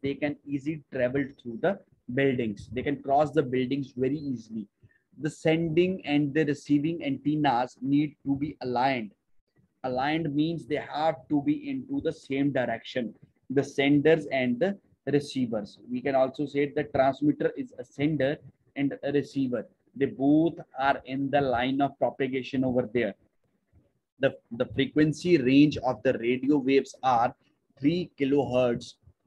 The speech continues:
to the one gigahertz. You have to remember that particular range. The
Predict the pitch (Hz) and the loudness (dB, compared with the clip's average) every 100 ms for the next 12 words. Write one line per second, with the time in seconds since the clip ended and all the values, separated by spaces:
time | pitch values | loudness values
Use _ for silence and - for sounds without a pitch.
0 | - 139 131 143 143 113 127 151 143 120 | 0 0 4 2 0 -2 0 2 0 -2
1 | 123 131 120 123 110 - - _ _ _ | -4 -2 -2 -4 -8 -12 -20 _ _ _
2 | _ _ _ _ 113 107 120 - 139 127 | _ _ _ _ -14 -4 -4 -2 -4 -4
3 | 120 120 127 120 127 - 123 117 123 123 | -4 -4 -4 -2 -6 -4 -4 -2 0 0
4 | 110 104 123 104 - _ _ _ - | 0 0 -2 -2 -8 _ _ _ -6